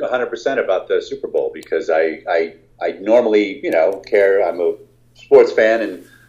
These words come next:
for some reason this year it's just slipped. I don't know if it's the political things that are holding my attention, but somehow it's like, "Oh, right, there's a game on Sunday."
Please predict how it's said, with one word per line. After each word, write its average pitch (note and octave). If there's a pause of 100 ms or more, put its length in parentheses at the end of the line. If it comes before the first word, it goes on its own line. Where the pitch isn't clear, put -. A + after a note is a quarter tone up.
(120)
for C#3
some C#3+
reason C#3
this C3+
year C3+
it's -
just -
slipped. B2+
I G#2+
don't A2
know G#2
if -
it's F2+
the -
political C3+
things C#3+
that C#3
are C3+
holding C3+
my C3
attention, C3
but F#2+
somehow A2+
it's G2
like, G2
"Oh, C#3+
right, C#3+
there's -
a -
game A2+
on E2+
Sunday." D#2